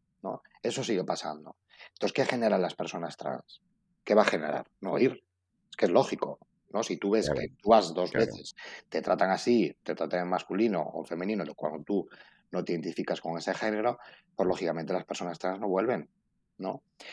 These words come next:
Speaker 1: Por eso hablaba de la necesidad de crear programas especializados, ¿no? Que sepan, em, las, cuáles son las necesidades específicas, las características, ¿no? Y cómo hay que trabajar con, con esas, eh, personas.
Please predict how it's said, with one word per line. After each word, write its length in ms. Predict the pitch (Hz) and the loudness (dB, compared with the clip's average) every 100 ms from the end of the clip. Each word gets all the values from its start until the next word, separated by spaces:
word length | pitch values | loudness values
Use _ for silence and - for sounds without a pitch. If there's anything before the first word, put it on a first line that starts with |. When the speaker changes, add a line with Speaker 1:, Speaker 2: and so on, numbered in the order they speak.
| - | -4
Speaker 1:
Por 140 | - 101 | 2 6
eso 100 | 120 | 8
hablaba 240 | 120 131 | 8 8
de 300 | 127 123 - - - _ - | 6 2 0 -14 -14 _ -6
la 200 | 92 87 | -2 -2
necesidad 420 | 92 92 107 107 | -4 -6 0 0
de 120 | 117 | 0
crear 260 | 104 113 107 | 2 0 0
programas 460 | 98 95 110 120 | 0 2 2 -2
especializados, 960 | 117 - 104 87 85 - 85 78 - _ _ - | -8 -8 -6 -4 -4 0 0 0 -10 _ _ -8
¿no? 140 | 101 107 | -6 -4
Que 140 | 92 | -6
sepan, 460 | - 107 123 135 135 - - - _ - | -2 2 2 0 -4 -14 -20 -20 _ -2
em, 1080 | 107 98 92 87 87 85 82 80 80 76 - 71 - | 2 4 2 0 -4 -6 -8 -10 -12 -14 -16 -18 -14
las, 280 | 69 71 - | -8 -8 -8
cuáles 300 | - 95 107 | -2 0 0
son 100 | 120 | 0
las 80 | 113 | -2
necesidades 340 | 117 107 107 | -4 -2 -4
específicas, 560 | 101 107 101 92 104 98 | -2 -4 -4 -6 -4 -2
las 140 | 110 | -2
características, 880 | - 113 - 117 107 98 101 107 101 | -2 -2 -2 -4 -4 -4 -4 -4 -2
¿no? 100 | 104 | -4
Y 60 | 104 | -4
cómo 300 | 95 104 - - - | -2 -4 -6 -14 -10
hay 80 | 98 | -6
que 100 | 92 | -2
trabajar 380 | 95 92 90 92 | 0 0 0 -4
con, 260 | 87 82 78 | -6 -10 -10
con 220 | - 85 | -10 -10
esas, 340 | 82 85 - - | -10 -10 -10 -10
eh, 260 | 82 80 - | -10 -10 -10
personas. 460 | - - - - | -10 -12 -16 -20